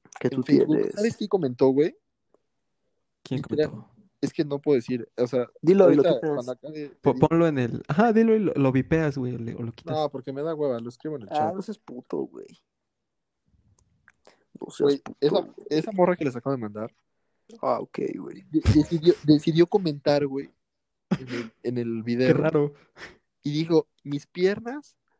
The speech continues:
Speaker 2: se acaban de volver, no, que mi pierna izquierda es Toronto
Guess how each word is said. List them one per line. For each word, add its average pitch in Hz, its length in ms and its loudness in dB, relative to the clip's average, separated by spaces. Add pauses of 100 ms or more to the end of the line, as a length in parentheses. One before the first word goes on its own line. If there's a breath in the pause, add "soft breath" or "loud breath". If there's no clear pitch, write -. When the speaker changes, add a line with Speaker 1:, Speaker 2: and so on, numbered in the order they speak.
(380)
Speaker 2:
se - 160 -6
acaban 165 320 -4
de 147 80 -4
volver, 127 340 -4
no, 151 200 2
que - 260 -6
mi 156 140 -6
pierna 220 300 -4
izquierda 190 440 -6
es 165 200 -8
Toronto 175 600 -4